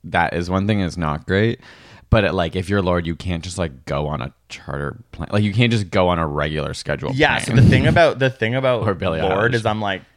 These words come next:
Speaker 2: can you? Okay,
Speaker 1: Oh,
Speaker 2: so
Speaker 1: maybe she can, but I just mean, like, Billie Eilish, I don't think can, like, walk onto an American Airlines flight and not cause a scene and have to, like, wait where everyone
Speaker 2: Yeah.
Speaker 1: else is waiting.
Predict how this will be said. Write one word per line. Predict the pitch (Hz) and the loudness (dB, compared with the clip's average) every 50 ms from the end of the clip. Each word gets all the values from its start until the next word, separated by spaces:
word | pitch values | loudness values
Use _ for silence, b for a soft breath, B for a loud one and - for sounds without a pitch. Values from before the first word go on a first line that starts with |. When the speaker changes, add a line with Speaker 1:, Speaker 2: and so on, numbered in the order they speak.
| _ _ - | _ _ -20
Speaker 2:
can | - - - 104 90 87 90 95 | -12 -8 -6 -6 -6 -6 -8 -8
you? | 104 120 131 | -6 -6 -6
Okay, | 123 - 123 156 | -4 0 4 4
Speaker 1:
Oh, | 160 156 | 6 6
Speaker 2:
so | 143 | 6
Speaker 1:
maybe | 135 131 127 - | 6 6 4 4
she | 160 170 151 | 2 2 2
can, | 160 156 139 135 | 2 4 4 4
but | 135 151 - 147 | 4 4 4 4
I | 156 | 2
just | 143 - 160 160 160 | 2 2 2 2 4
mean, | 127 151 | 4 4
like, | 151 139 127 | 4 2 4
Billie | 131 139 143 | 4 4 6
Eilish, | 139 135 135 135 131 120 | 6 6 6 6 4 4
I | 123 | 2
don't | 120 120 117 | 2 4 4
think | 120 117 117 | 2 2 2
can, | 117 110 | 2 2
like, | 107 101 85 | 2 0 -2
walk | 85 85 85 87 87 87 | 0 2 4 4 4 4
onto | 92 87 87 87 87 92 | 2 -2 -2 -2 -4 -4
an | 85 | -4
American | 82 82 80 80 85 | -4 -4 -4 -4 -4
Airlines | 78 76 76 71 64 67 - | -6 -4 -4 -6 -6 -8 -8
flight | - 80 73 76 - | -6 -4 -4 -4 -4
and | - 80 80 80 | -6 -6 -6 -6
not | 73 73 69 - - | -6 -6 -6 -6 -6
cause | - 80 73 - - | -4 -4 -4 -4 -8
a | 71 | -12
scene | - - - - - - - _ _ | -14 -14 -14 -16 -16 -18 -20 _ _
and | - 107 104 | -6 -4 -2
have | 107 95 - | -2 -2 0
to, | 98 | 0
like, | 98 95 82 | -2 -2 -2
wait | 82 76 80 82 82 - - | -4 -4 -2 -2 -2 -4 -4
where | 76 80 | -6 -6
everyone | 78 85 107 107 | -4 -2 -2 0
Speaker 2:
Yeah. | 104 101 101 98 95 92 | 2 2 2 2 2 0
Speaker 1:
else | 85 78 67 64 | -2 -2 -4 -6
is | - | -6
waiting. | - - - | -6 -8 -8